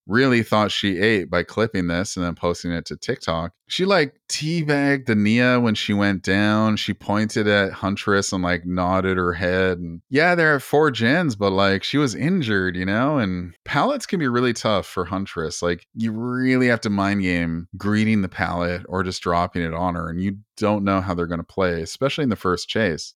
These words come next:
And the funny thing is, even if she wasn't super toxic with her approach in that situation, um, her, the outcome wouldn't be di-, wouldn't be the same. If, if she just ran away,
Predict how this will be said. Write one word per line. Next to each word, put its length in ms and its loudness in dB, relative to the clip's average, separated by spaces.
And 140 2
the 60 2
funny 300 0
thing 180 4
is, 400 2
even 280 0
if 120 2
she 160 -2
wasn't 640 -2
super 440 0
toxic 560 -2
with 200 0
her 500 0
approach 500 -2
in 80 -2
that 180 -4
situation, 840 -2
um, 580 -4
her, 240 -8
the 140 2
outcome 340 2
wouldn't 220 4
be 80 4
di-, 240 4
wouldn't 340 2
be 60 4
the 100 0
same. 220 0
If, 200 4
if 140 0
she 160 0
just 220 0
ran 220 4
away, 460 4